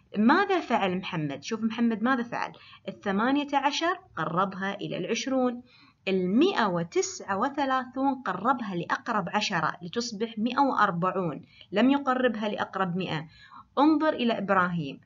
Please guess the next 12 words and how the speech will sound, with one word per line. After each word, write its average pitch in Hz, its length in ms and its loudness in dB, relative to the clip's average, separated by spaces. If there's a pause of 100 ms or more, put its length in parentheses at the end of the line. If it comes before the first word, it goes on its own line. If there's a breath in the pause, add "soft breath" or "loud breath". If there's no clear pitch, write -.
(300 soft breath)
الثمانية 233 580 0
عشر 269 260 -2
قربها 175 420 -2
لأقرب 226 380 -2
عشرة، 220 420 -4 (300 soft breath)
وأيضًا 269 540 2
مائة 240 220 0
وتسعة 233 360 -4
وثلاثون 214 400 -4
قربها 196 560 -2
لأقرب 185 680 -4
مائة، 190 540 2